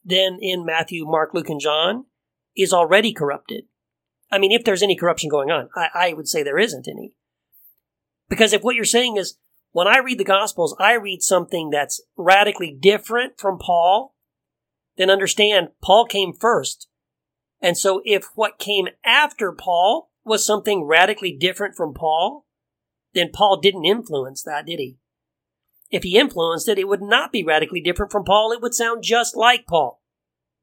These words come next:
at least in this level of comparison that most people are doing.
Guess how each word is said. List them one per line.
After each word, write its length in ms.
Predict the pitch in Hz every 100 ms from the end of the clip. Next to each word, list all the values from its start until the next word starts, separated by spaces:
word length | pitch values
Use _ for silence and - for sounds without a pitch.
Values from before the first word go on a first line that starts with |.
| _
at 140 | 180
least 240 | 170 175 170
in 300 | 160 147 - _ _ _ _ 190
this 240 | 208 196 -
level 480 | 170 175 170 160 175
of 240 | 160 143
comparison 540 | 160 139 160 151 156
that 160 | 143 -
most 220 | 165 156
people 220 | - -
are 80 | 147
doing. 340 | 143 190 131